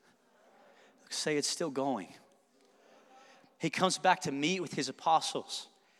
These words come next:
He comes back to tell them, "Hey, listen, yes, yes, I paid for the debt.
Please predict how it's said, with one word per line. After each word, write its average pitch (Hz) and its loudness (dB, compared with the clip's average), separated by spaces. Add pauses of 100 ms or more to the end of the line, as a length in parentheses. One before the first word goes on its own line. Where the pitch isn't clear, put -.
(460)
He 160 -8
comes 170 -2
back 180 8
to 156 -10
tell 170 4
them, 147 2
"Hey, 151 2
listen, 151 2 (280)
yes, 175 6 (240)
yes, 170 4
I 147 8
paid 170 2
for - -8
the 160 0
debt. 156 4